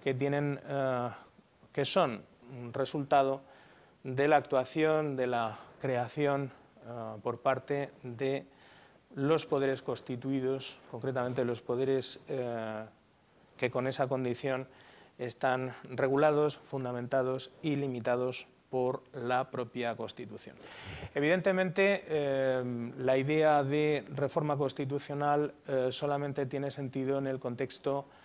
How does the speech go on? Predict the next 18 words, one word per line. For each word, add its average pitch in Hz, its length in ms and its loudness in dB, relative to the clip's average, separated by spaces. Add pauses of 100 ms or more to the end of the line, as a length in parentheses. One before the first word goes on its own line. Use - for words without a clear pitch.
(500)
de 139 720 2
las 139 440 4
denominadas 139 680 2
constituciones 135 1040 -4 (240)
rígidas, 151 760 0 (1200)
eh, 113 600 -4
dentro 127 340 -2
de 131 120 2
la 120 260 2
conocida, 131 580 0 (140)
eh, 123 480 -8
ti-, 131 180 -2
eh, 120 580 -8 (1000)
conceptuación 139 840 0 (440)
de 131 140 2
Bryce, 139 540 4
que 139 100 -4
distinguía, 127 720 -2